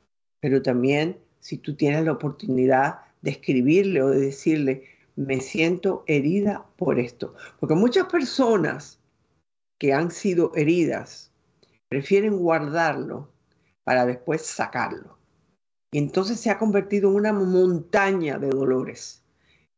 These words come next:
No, desde el principio, "No me gustó cómo me dijiste eso. A lo mejor estoy confundida, pero lo entendí como que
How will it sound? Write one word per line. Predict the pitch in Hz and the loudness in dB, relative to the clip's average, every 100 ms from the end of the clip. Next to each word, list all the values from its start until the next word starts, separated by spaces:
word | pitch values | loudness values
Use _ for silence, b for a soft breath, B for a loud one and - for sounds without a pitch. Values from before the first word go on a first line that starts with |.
| - | -4
No, | 151 147 139 - | -2 -2 -4 -6
desde | 147 165 | -2 0
el | 127 | -2
principio, | - - 143 - 185 - - | -4 -6 -6 -2 -4 -4 -6
"No | 170 151 151 | -2 0 2
me | 165 | 2
gustó | 190 196 175 151 | -2 -2 -2 -2
cómo | 175 175 160 | -2 -4 -2
me | 151 139 | 0 0
dijiste | - - - 160 175 | 0 -4 -2 0 0
eso. | 170 - - B - | -2 -8 -12 B -2
A | 156 | 2
lo | 156 | 2
mejor | 139 147 180 | 2 0 -2
estoy | 196 196 180 | -2 -2 -2
confundida, | 180 160 170 156 196 208 - - - | -2 -4 -4 0 0 0 -4 -6 -2
pero | 156 135 | 0 2
lo | |
entendí | 143 135 135 139 214 214 | 0 2 0 2 0 0
como | 165 147 135 | -2 0 2
que | 127 - | 0 0